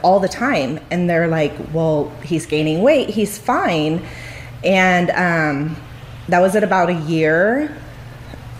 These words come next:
old. And, um, as he kept going, um, he just stopped eating food.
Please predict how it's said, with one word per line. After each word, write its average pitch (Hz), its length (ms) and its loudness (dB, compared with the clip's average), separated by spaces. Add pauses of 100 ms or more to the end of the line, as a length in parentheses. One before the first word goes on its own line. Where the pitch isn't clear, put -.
(320)
old. 196 400 4 (160)
And, 175 380 4
um, 165 600 0 (140)
as 185 260 2
he 208 280 0
kept - 280 -6
going, 220 560 2 (480)
um, 175 340 2
he - 160 0
just 233 200 2
stopped 269 240 -2
eating 180 260 0
food. 175 420 0